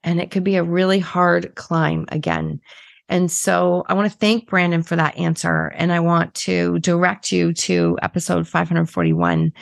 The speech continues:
on the podcast because it's an unbelievable story. And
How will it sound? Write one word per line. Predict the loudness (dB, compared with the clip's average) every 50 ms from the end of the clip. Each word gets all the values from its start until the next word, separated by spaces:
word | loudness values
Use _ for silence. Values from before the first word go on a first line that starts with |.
| -20 -20 -20 -20 -20 _ _ _ -4 0
on | 0
the | 0 0
podcast | 0 -2 -4 -4 -2 -2 -4 -4 -4 -4 -2
because | -2 -2 -2 -2 -2
it's | -4 -4 -6 -6
an | -6 -4 0
unbelievable | 2 2 2 4 2 2 0 0 0 -2 -2
story. | -4 -2 -2 0 0 0 0 0 -2 -6 -10 -20 -20 -20 -20 _ -4
And | 0 2 2 4 4 2 2 2 0 0 -2 -6